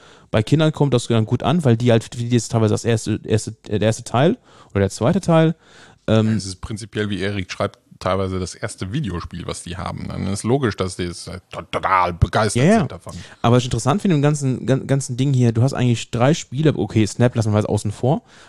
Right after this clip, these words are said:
Speaker 1: aber jetzt zwei Spiele, die wiederum, was Optik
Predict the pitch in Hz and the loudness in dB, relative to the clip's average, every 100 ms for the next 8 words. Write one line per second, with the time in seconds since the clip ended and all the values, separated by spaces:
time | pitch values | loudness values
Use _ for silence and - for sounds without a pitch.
0 | - 113 110 110 - - - 123 170 - | -4 2 4 2 -2 -10 -2 2 2 -2
1 | 131 156 151 160 - 123 123 131 127 117 | -2 4 4 4 -2 -8 -4 2 2 4
2 | 123 123 127 _ _ _ 107 - - - | 2 2 -2 _ _ _ -2 -2 0 0
3 | - 160 170 - - | 0 2 2 2 -18